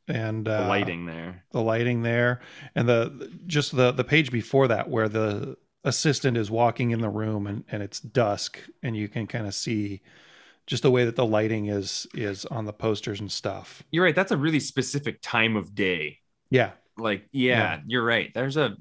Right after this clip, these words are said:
Speaker 2: that,
Speaker 1: And even,
Speaker 2: that's
Speaker 1: even the second panel, you get a little foreshadowing for the third panel in,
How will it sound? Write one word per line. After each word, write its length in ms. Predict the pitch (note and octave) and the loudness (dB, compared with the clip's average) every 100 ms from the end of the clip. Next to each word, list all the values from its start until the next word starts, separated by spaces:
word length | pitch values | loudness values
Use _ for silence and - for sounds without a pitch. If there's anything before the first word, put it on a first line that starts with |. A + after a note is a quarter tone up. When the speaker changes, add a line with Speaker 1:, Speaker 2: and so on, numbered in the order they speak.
| G#2 | -2
Speaker 2:
that, 200 | B2 B2 | 2 4
Speaker 1:
And 100 | C#3 | 6
even, 360 | D#3+ F3 D3 C3+ | 6 6 4 2
Speaker 2:
that's 140 | F#3 - - - - | -2 -12 -20 -8 2
Speaker 1:
even 220 | G3 G#3 | 4 6
the 60 | B2+ | 4
second 540 | - F3+ D#3 F3 E3+ | 2 2 4 2 2
panel, 640 | - D3+ C#3+ A2+ G2+ - - _ _ _ | 2 2 4 2 0 -6 -16 _ _ _
you 120 | C3 C3 | 0 4
get 140 | C#3 | 4
a 20 | |
little 180 | C#3 C3 | 6 4
foreshadowing 800 | - - D3 C3+ C3+ B2+ B2+ A#2+ | 2 2 2 4 4 4 4 2
for 140 | - A#2+ | 0 0
the 100 | A2+ | 0
third 400 | - C3+ C3 B2 | 2 4 4 2
panel 560 | C3 A2 G2 G2 - _ - | -2 0 -4 -8 -14 _ -4
in, 560 | C3 A#2 A2+ G#2 G2+ | 0 0 0 -2 -6